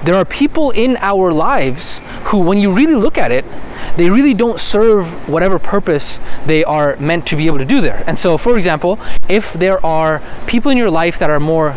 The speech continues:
leeches, people who are sucking, uh, taking more f-, effort from you rather than giving you, right? Uh, you can, during an eighty twenty analysis, to say, "Okay, hey, you know what? These are the twenty people in my life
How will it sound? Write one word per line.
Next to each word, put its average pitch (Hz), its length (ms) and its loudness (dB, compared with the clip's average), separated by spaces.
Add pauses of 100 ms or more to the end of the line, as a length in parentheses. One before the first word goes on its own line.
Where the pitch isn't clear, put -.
leeches, 156 480 -2
people 180 280 -2
who - 100 2
are 156 140 0 (220)
sucking, 185 540 0 (320)
uh, 143 380 0
taking 208 440 -2
more 180 360 0
f-, - 260 -8 (100)
effort 190 320 0
from 226 240 -2
you 160 220 0
rather 156 260 -2
than 143 200 -2
giving 196 260 -2
you, - 180 -4 (180)
right? 127 300 -2 (400)
Uh, 151 340 -2
you 165 420 0
can, 180 260 -4
during 196 180 0
an 185 100 0
eighty 190 220 0
twenty 196 240 -2
analysis, 185 460 -2
to 151 180 -6
say, 156 140 -2
"Okay, 180 180 -2
hey, 190 140 0
you 156 100 -2
know 170 100 -2
what? 196 120 -2
These 180 160 -4
are 180 80 2
the 156 140 0
twenty 202 300 -2
people 202 300 -4
in 180 60 -2
my 160 100 -2
life 143 400 -2